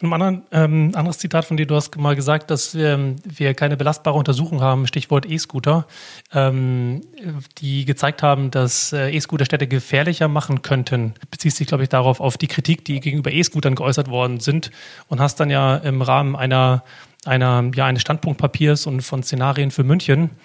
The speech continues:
habt ihr einmal ausgearbeitet, welches, äh, welche Szenarien möglich sind, je nach quasi Regulatorik, je nach infrastruktureller Unterstützung seitens der Stadt, welchen Modeshare, ähm, geteilte Mikromobilität und dort allen voran im E-Scooter spielen können.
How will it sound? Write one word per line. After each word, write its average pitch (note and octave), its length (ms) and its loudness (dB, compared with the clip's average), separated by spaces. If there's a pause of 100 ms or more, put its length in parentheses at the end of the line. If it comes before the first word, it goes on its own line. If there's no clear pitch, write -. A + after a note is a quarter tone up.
(240)
habt - 220 -6
ihr - 60 -2
einmal C3 200 2
ausgearbeitet, C#3 920 -2
welches, C3 560 0
äh, C3 240 -2
welche C#3+ 180 -4
Szenarien C#3 560 0
möglich C#3 380 2
sind, D#3 300 0
je C3+ 180 -4
nach C3 300 -2 (200)
quasi B2+ 340 -2
Regulatorik, C3+ 680 0
je C#3 140 -4
nach C3 180 0
infrastruktureller C#3 800 0
Unterstützung D3+ 640 0 (280)
seitens C#3 340 -2
der C3 120 -2
Stadt, - 340 -4 (380)
welchen C#3 320 0
Modeshare, C#3 680 2
ähm, C3+ 240 0
geteilte C3+ 460 0
Mikromobilität C#3+ 840 0
und B2+ 160 -6
dort B2+ 400 -4
allen C3+ 220 -4
voran C3 340 -6
im C3 120 -6
E-Scooter C3+ 540 -2
spielen C#3+ 500 0
können. A#2 320 -2